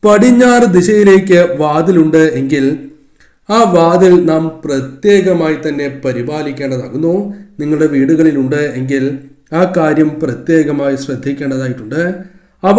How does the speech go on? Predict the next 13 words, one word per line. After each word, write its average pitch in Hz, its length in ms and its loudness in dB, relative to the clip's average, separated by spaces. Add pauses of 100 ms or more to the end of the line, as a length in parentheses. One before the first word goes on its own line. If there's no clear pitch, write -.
പൊടി 202 340 2
പിടിക്കാതിരിക്കുവാൻ 165 1120 0 (640)
നിത്യവും 208 760 2
നിങ്ങൾ 185 260 6 (180)
തുടയ്ക്കേണ്ടതാണ് 160 920 0 (120)
എന്ന 139 200 -4 (140)
കാര്യം 135 340 -4 (100)
ഓർക്കുക. 160 320 -6 (560)
ഇങ്ങനെ 180 320 0
ചെയ്യുന്നതാണ് 151 680 -2 (160)
ഏറ്റവും 135 520 -6
ശുഭകരം. 131 500 -6 (800)
ഇത്തരത്തിൽ 226 420 2